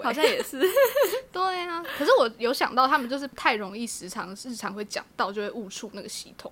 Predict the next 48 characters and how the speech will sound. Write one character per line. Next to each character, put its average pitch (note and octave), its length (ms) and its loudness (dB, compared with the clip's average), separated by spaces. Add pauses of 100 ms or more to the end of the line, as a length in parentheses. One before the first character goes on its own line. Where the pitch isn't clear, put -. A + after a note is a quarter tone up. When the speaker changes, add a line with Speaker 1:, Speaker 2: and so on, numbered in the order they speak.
(100)
Speaker 1:
吧。 - 120 -16 (440)
Speaker 2:
哦， A3+ 680 0 (180)
Speaker 1:
像 F#4 200 2
Speaker 2:
对。 A#3+ 100 2
Speaker 1:
Alexa A#3 420 0
也 F#3 120 -4
是， G#3+ 120 -8
Speaker 2:
也 G3+ 100 -4
是 A3+ 80 -10
Speaker 1:
他 A#3 80 -4
就 B3+ 100 -2
是 B3+ 400 -6
故 C4+ 160 -4
意 B3 120 -4
设 A#3+ 160 0
定 A#3 120 -4
一 G3 140 -8
个 G3 60 -4
X - 80 -2
音。 F#4+ 180 4
Speaker 2:
合 C4 60 2
理。 A#3+ 80 0
对， - 0 -
我， - 140 -4 (400)
我 C#4 180 4
觉 C4 280 0
得 F#4+ 120 2 (100)
Alexa A#3+ 560 0
也 F#3 100 2
很 G#3 200 -6
难 F#3 260 -10
念。 G3 320 -10
Speaker 1:
对 G4 140 2
啊， F4 120 6
他 F4 120 2
就 E4 80 -4
故 E4 240 -2
意 D4+ 40 0
让 D4+ 180 4
你 A#3 100 -4
很 A#3 120 -6
难 F#3 200 -6
念。 A3 180 -8 (260)
Speaker 2:
对， C#4+ 160 -2
对， B3 180 0
然 A#3+ 100 -6
后 E4 80 -2
有， A3 160 0